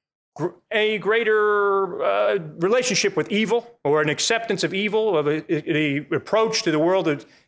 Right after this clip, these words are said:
s-, it sees the more Manichaean, black and white, an acceptance that there's evil actors out there, and not just states that are trying to pursue their interests in anarchy. Um,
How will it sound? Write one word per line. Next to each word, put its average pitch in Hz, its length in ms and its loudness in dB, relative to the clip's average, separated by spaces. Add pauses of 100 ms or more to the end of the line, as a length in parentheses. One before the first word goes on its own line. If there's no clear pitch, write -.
s-, - 100 -10
it 170 180 -2
sees 175 400 -2
the 151 180 2
more 165 240 2
Manichaean, 185 880 0
black 196 260 0
and 180 140 0
white, 202 160 0
an 175 80 0
acceptance 220 460 -4
that 185 100 -2
there's 180 160 0
evil 220 260 0
actors 220 400 -2
out 95 200 -2
there, 90 200 -8 (640)
and 147 220 0
not 196 240 -2
just - 340 -2 (260)
states 180 420 -2
that 156 140 2
are 151 120 2
trying 160 340 0
to 147 100 -2
pursue 156 380 0
their 151 100 2
interests 139 320 -2
in 139 120 -2
anarchy. 127 460 -4 (540)
Um, 113 420 -2